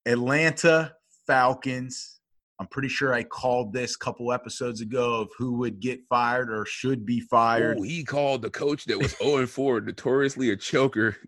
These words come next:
Speaker 2: <laughs> He said that
Speaker 1: After,
Speaker 2: coach was gonna get fired.
Speaker 1: after,
Speaker 2: You are a genius. I cannot wait until E S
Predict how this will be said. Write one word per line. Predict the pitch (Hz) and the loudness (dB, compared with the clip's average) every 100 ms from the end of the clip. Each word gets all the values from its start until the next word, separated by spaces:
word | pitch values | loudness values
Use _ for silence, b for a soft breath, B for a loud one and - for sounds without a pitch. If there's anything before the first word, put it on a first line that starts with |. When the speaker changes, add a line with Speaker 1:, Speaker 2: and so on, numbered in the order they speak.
| - | -14
Speaker 2:
<laughs> | 113 - | -10 0
He | |
said | 170 - 160 180 | 2 6 8 8
that | |
Speaker 1:
After, | 127 208 - | 8 10 10
Speaker 2:
coach | 123 | 6
was | 110 | 2
gonna | 127 | 4
get | 120 120 | 6 4
fired. | - 123 98 - B | 6 6 6 0 B
Speaker 1:
after, | 139 147 170 170 | 4 6 8 6
Speaker 2:
You | 165 | 4
are | |
a | 110 | 0
genius. | 107 123 123 101 - | 2 4 4 2 0
I | 104 110 | -2 0
cannot | 104 95 95 113 73 | 0 0 2 0 0
wait | 98 107 | -2 0
until | 90 87 - | -4 -6 -6
E | 92 92 | -2 -2
S | 92 | -2